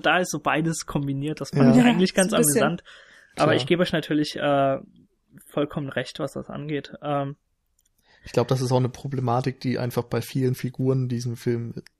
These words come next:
Speaker 2: besteht, dass
Speaker 1: Hm.
Speaker 2: man oftmals einfach sehr schablonenhafte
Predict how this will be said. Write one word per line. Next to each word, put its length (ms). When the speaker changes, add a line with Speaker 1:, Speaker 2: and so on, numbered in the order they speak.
Speaker 2:
besteht, 500
dass 120
Speaker 1:
Hm. 60
Speaker 2:
man 160
oftmals 480
einfach 360
sehr 220
schablonenhafte 1040